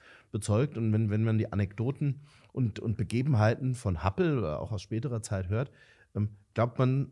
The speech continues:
manchmal sich an, ja, Dinge, äh, erinnert zu fühlen, die heute eher von Psychologen und Neurologen oder Psychiatern betreut werden,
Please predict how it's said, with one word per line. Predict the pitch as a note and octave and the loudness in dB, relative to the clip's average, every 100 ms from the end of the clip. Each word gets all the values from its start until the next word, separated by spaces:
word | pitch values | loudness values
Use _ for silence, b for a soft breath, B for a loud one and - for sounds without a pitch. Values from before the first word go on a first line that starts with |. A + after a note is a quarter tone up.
| - | -10
manchmal | F#2 G2 G#2 D#3+ F3 E3 D3 C#3+ | -4 2 4 2 0 -2 0 0
sich | C3+ C3+ - | 0 -4 -4
an, | A2+ A#2+ A#2+ b b b b _ | -2 -2 -4 b b b b _
ja, | F2+ F2 F2 _ _ _ _ _ _ _ | -6 -6 -6 _ _ _ _ _ _ _
Dinge, | D3+ E3+ F3+ E3+ - | 2 6 6 4 0
äh, | C3+ C3 | -4 -4
erinnert | - - E3 D#3+ | -4 0 4 4
zu | D3+ D#3 | 2 -6
fühlen, | - D3+ D#3 | -2 0 2
die | C#3+ G#2+ | 2 4
heute | B2+ C#3+ | 4 2
eher | - A2 C3 D3 | -2 -2 0 0
von | D3 C#3+ C3 C#3 | -2 -2 -2 -2
Psychologen | - D#3 D#3 C3 C3+ C#3+ | -4 -4 -2 0 0 2
und | C#3 | 2
Neurologen | A#2 E3+ E3+ A#2+ G#2+ G#2+ G#2 | 4 4 6 6 6 4 2
oder | G2+ G2+ | 2 2
Psychiatern | G2 A#2 C#3 C3 F3 C3+ | 0 -2 2 2 4 2
betreut | G#2+ - F#2+ G#2+ A2 | 0 2 4 4 4
werden, | G#2 A2 B2 | 2 4 0